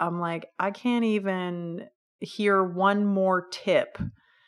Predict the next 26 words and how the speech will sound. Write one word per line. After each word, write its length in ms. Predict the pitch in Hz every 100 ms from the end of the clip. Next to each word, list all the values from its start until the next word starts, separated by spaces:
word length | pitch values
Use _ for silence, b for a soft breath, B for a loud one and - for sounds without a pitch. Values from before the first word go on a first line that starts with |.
| b b
or 240 | 185 196 208
one 380 | 190 226 247
more 320 | 233 220 214 208
thing 360 | - 202 190
I 120 | 175
need 240 | 165 165 156
to 80 | 170
do 340 | 160 151 160
because 300 | 165 165 170
I 120 | 165
am 180 | 160 160
just 280 | 156 156 -
tapped 600 | - - 196 185 180 - - _ _
the 140 | 180 185
fuck 340 | - 160 156
out," 280 | - - - _ b b b _ -
right? 320 | 185 196 208 _ _ b b b
So 540 | - 190 185 185 180 - -
in 120 | 220
this 180 | 254 262
convo, 680 | 208 190 190 190 190 185 180
we're 140 | 202
just 200 | 233 226
gonna, 560 | 247 233 226 220 220 226
you 120 | 240
know, 300 | 233 226 226